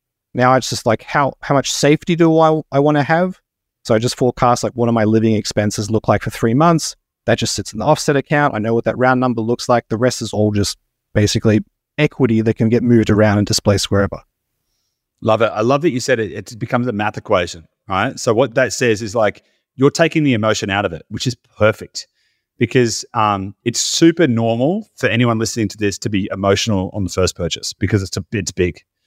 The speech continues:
Speaker 2: right? It's big. You're taking a big step. You're, it's a very large,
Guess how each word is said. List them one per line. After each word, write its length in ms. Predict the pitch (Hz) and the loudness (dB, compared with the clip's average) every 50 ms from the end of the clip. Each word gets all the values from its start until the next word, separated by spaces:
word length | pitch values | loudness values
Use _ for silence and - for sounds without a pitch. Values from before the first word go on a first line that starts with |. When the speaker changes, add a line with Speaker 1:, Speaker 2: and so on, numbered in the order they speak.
| _ _ _ | _ _ _
Speaker 2:
right? 140 | - 113 107 | -2 -2 0
It's 120 | 110 107 - | 0 -2 -2
big. 400 | - 156 151 143 139 120 - - | 0 2 2 2 0 -2 -2 -2
You're 100 | 117 95 | -2 -2
taking 300 | - - 120 - 123 113 | -2 -4 -4 -2 -2 -4
a 80 | 110 | -2
big 240 | 98 - 120 110 101 | -2 -2 -2 -2 -2
step. 340 | - - - 127 113 113 - _ | -6 -4 -2 -2 -2 -2 -4 _
You're, 140 | 117 107 92 - _ - - - | -4 -4 -4 -6 _ -14 -12 -12
it's 140 | - 104 - | -12 -10 -10
a 40 | 117 | -6
very 320 | 98 - 123 120 117 113 | -2 0 2 2 2 0
large, 560 | 104 101 110 113 117 113 117 110 95 - - | -2 -2 0 0 2 2 0 -2 -6 -12 -16